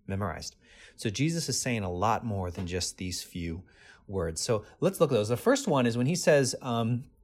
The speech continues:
and when he refers to the temple being a house of prayer, he's quoting Isaiah fifty-six, verse seven. So I wanna read just the first seven verses leading up to where he quotes it, um, to get an idea of what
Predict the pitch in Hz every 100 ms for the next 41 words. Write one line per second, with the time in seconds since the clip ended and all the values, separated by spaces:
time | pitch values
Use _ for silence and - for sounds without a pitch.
0 | _ _ _ - 120 131 131 127 120 -
1 | 185 180 - 127 110 104 104 170 180 110
2 | 110 107 104 101 - - - 165 - -
3 | - - - _ 110 98 - - 202 202
4 | 113 92 98 - - _ - 214 214 -
5 | _ - 175 175 127 110 - 117 107 135
6 | 147 - 170 - 180 - 131 123 - 123
7 | 113 104 - - 127 101 82 131 190 311
8 | 196 135 123 104 131 - 107 - - 165
9 | 175 - 139 123 113 113 104 - 87 90
10 | 110 117 113 - - 101 101 - 95 -
11 | - - 120 123 - - - - - -
12 | - - 107 104 - 113 156 190 143 120
13 | 113 104 92 98 110 135 147